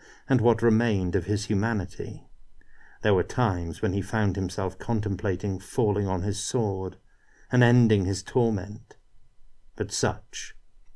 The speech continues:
was not the way of Khorne's champions. Instead,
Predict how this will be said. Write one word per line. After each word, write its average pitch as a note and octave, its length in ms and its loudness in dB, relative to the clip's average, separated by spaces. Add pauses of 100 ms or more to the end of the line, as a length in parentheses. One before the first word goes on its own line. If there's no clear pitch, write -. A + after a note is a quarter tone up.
(100)
was G#2+ 160 -2
not F#2+ 200 2
the G2 100 -2
way F2 440 0
of E2+ 160 -8
Khorne's E2+ 500 -4
champions. G#2+ 920 -4 (1400)
Instead, G2+ 540 0